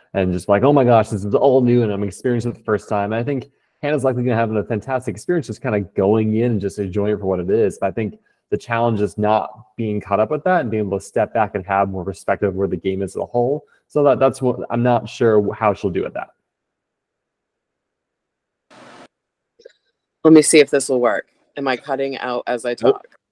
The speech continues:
Speaker 3: You look good
Speaker 2: Okay.
Speaker 3: so far.
Speaker 2: Perfect. Um, I wrote a lot of stuff about Hannah, and she, to me, gives off main character energy. I really love her storytelling. When she was reading the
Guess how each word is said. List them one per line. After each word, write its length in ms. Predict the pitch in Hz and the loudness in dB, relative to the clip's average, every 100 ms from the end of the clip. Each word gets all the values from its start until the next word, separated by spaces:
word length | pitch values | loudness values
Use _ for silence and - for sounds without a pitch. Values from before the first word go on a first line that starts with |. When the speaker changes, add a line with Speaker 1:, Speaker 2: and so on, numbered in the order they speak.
| _ | _
Speaker 3:
You 140 | 117 | 4
look 160 | 123 135 | 4 6
good 80 | 135 | 4
Speaker 2:
Okay. 40 | - | 4
Speaker 3:
so 140 | 127 131 | 0 2
far. 200 | 127 104 - _ _ _ - | 0 0 -8 _ _ _ -10
Speaker 2:
Perfect. 520 | 143 135 - - _ _ _ _ _ _ - | -8 -8 -12 -16 _ _ _ _ _ _ -4
Um, 440 | 175 170 156 151 _ _ _ - | -2 0 -4 -10 _ _ _ -6
I 120 | 196 | -4
wrote 200 | 220 208 | -2 -4
a 60 | |
lot 200 | 147 135 | -4 -6
of 60 | 135 | -6
stuff 240 | - 127 | -10 -12
about 220 | 123 120 127 | -10 -12 -12
Hannah, 380 | 117 87 127 - | -16 -16 -18 -12
and 340 | 143 135 127 127 | -8 -8 -8 -12
she, 380 | - - 185 165 _ _ _ _ - | -14 -10 -10 -12 _ _ _ _ -12
to 120 | 175 | -8
me, 200 | 156 151 | -6 -2
gives 240 | 147 135 | -2 -2
off 160 | 139 135 | -4 -4
main 360 | 135 135 135 131 | -4 -6 -8 -12
character 580 | - 139 131 139 131 131 _ _ - | -2 0 0 -2 -4 -4 _ _ -4
energy. 500 | 135 131 127 135 135 _ _ _ - | -2 -2 -4 -4 -4 _ _ _ 2
I 100 | 131 | 2
really 580 | 127 135 135 135 135 - _ - | 4 2 2 2 -2 -6 _ -16
love 420 | 139 139 139 147 | -2 4 6 4
her 160 | 160 170 | 2 -2
storytelling. 840 | 135 - 131 127 117 101 82 85 | -2 -2 0 0 -2 -10 -10 -8
When 120 | 117 | -8
she 440 | 123 - 160 156 170 | -8 -6 -4 -2 0
was 300 | 170 160 135 | 0 0 0
reading 600 | 139 139 143 143 139 127 | -4 0 0 0 -6 -6
the 380 | 131 123 113 | -4 -2 -4